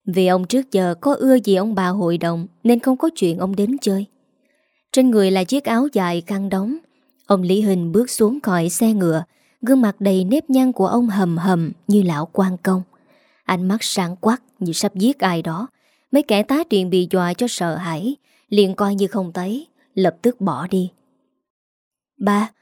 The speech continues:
ba đến thăm con hả?" Có người vào báo nên mợ cả liền đi ra đón ông. Hôm nay mợ mặc một chiếc áo bà ba bằng lụa, có thêu mấy bông hoa nhỏ ở trên viền áo. Mái tóc đen tuyền được búi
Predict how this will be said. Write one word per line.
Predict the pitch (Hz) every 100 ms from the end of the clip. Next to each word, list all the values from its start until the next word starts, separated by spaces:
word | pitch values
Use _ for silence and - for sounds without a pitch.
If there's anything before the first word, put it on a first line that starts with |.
| _ _ _ -
ba | 220
đến | 214 254
thăm | 269
con | 226 214 208
hả?" | 214 165 202 - _ _ _ _ _ _ _ _ _ _ _ -
Có | 269
người | 277 220
vào | 190 185
báo | 180 190 214 302 330 -
nên | 233 196
mợ | 185
cả | 180 202 180 175
liền | 233 202 180
đi | 180
ra | 185 196
đón | 196 190 233
ông. | 240 202 - _ _ _ _
Hôm | - 254
nay | 262
mợ | 240 202
mặc | 185 185 170
một | 196 196
chiếc | - 254
áo | 233 226 262
bà | 185
ba | 170 196 202
bằng | 180 175 175
lụa, | 175 170 - _ _ -
có | 269
thêu | 254 208
mấy | 214
bông | 247 214
hoa | 214 202
nhỏ | 190 185 170 185 247
ở | 196
trên | 180 226
viền | 190 185 170
áo. | 175 180 254 294 _ _ _ -
Mái | 214
tóc | 247 330
đen | 247 247 247
tuyền | 202 185 175
được | 170 180 -
búi | 208